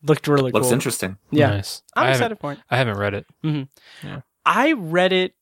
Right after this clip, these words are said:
Speaker 1: I think, a couple of years ago, and then, I mean, it was, it was pretty good. It was solid. Um,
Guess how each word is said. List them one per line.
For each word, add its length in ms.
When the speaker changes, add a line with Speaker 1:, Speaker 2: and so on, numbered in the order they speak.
Speaker 1:
I 140
think, 240
a 60
couple 280
of 80
years 260
ago, 380
and 220
then, 240
I 100
mean, 120
it 80
was, 180
it 100
was 140
pretty 320
good. 240
It 60
was 120
solid. 500
Um, 520